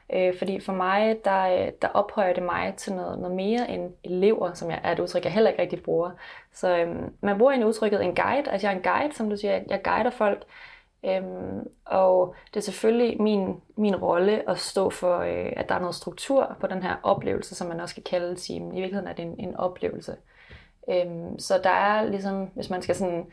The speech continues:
tage det meget firkantet og se på, hvad, hvordan bygger man en straleklasse op, så snakker man om, øh, otte waves,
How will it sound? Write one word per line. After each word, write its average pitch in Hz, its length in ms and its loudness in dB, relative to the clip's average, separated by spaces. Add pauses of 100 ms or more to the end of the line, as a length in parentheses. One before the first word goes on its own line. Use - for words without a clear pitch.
(280)
tage 180 160 4
det 180 100 0
meget - 240 2
firkantet 202 600 0
og - 100 -4
se 196 140 -2
på, 190 100 4
hvad, 185 280 4
hvordan 190 340 4
bygger 196 180 0
man 180 160 -6
en 170 80 -6
straleklasse 170 600 -2
op, - 260 -4 (380)
så - 140 -6
snakker 190 320 -2
man 190 300 -2
om, 180 200 -6
øh, 175 140 -6
otte 202 280 2
waves, 190 680 -2